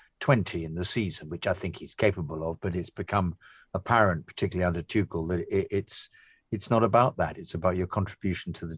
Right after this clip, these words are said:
team, and he does that wonderfully. So, uh, and I just want the goals to come for him as well, because he's capable of that. But it's not something that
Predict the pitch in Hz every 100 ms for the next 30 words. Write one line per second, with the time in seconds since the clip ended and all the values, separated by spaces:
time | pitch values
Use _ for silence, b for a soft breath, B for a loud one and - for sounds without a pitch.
0 | - 104 90 73 76 87 85 95 95 95
1 | 92 - 98 82 95 92 85 - 78 -
2 | _ _ - 85 80 78 80 78 82 -
3 | B B B 92 95 101 - 98 87 82
4 | 98 90 - 80 110 98 87 98 87 85
5 | 92 101 85 78 90 92 82 107 98 -
6 | 85 78 85 - 95 87 104 95 - 104
7 | 82 90 82 85